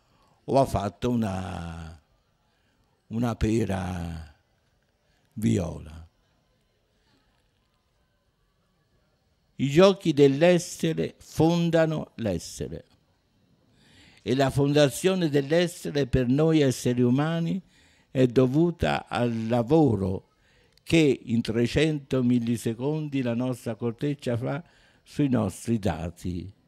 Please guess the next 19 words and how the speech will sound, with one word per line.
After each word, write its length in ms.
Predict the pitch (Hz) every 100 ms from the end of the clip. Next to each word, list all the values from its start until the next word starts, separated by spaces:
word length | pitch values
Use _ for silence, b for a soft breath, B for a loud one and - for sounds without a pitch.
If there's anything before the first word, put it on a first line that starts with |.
| _ _ _ _
sensoriali. 1040 | - - 101 87 87 87 73 69 78 82 - _ _ _ _ b b b b -
E 100 | 233
gli 80 |
altri 280 | 262 220 -
animali, 500 | 220 214 247 190 123
qualcuno 420 | 110 113 - 123 117
potrebbe 420 | 110 117 107 113
chiedere, 460 | 113 117 90 92
"Ma 160 | 104 110 b b b -
hai 180 | 156
parlato 500 | 156 160 156 160 156
sempre 400 | 143 151 147 165
di 120 | 135 143
noi, 360 | 185 165 123
hai 80 | 110
parlato 520 | 117 117 127 131 131
sempre 360 | 117 131 127 127
delle 240 | 123 123
nostre 440 | 123 123 120 127